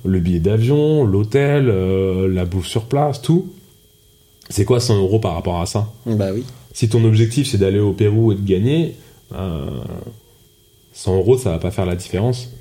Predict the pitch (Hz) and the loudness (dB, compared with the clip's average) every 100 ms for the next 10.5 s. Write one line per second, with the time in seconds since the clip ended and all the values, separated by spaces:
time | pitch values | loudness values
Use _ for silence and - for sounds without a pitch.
0 | 117 110 - - 92 92 92 92 120 - | -10 -10 -10 -4 0 0 0 -2 -4 -2
1 | 90 90 85 85 82 87 107 95 - 101 | -2 0 0 -2 -4 -4 -2 -2 -2 -2
2 | 104 107 - 85 85 104 127 104 82 - | -2 -4 -6 -4 -2 0 2 0 -2 -4
3 | 85 104 101 - - - - 85 80 92 | -2 0 -2 -4 -20 -14 -6 -4 -4 -2
4 | 95 95 90 85 - 101 87 - 104 95 | 0 0 -2 -2 -2 -2 -2 -6 -4 0
5 | 85 90 101 87 78 78 76 78 - - | 0 0 0 -2 -6 -8 -10 -14 -20 -20
6 | - - 95 85 80 131 - - - - | -18 -4 0 0 0 -2 -4 -12 -20 -20
7 | _ - - _ _ - 101 - 127 107 | _ -20 -20 _ _ -4 -4 2 2 2
8 | 127 135 123 98 98 92 87 - - _ | 0 0 0 0 0 -2 -4 -10 -20 _
9 | - 110 127 120 113 139 113 107 107 104 | -6 -2 0 0 -2 0 2 2 2 2
10 | 107 113 123 104 | 2 2 2 2